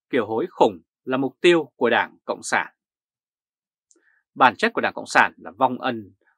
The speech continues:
Họ đã từng nhận rất nhiều tiền từ bà chủ tiệm buôn cát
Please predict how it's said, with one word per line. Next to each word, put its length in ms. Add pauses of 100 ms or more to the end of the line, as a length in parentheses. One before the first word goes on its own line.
Họ 140
đã 160
từng 280
nhận 240
rất 320
nhiều 220
tiền 380
từ 100
bà 180
chủ 300 (100)
tiệm 220
buôn 300 (220)
cát 200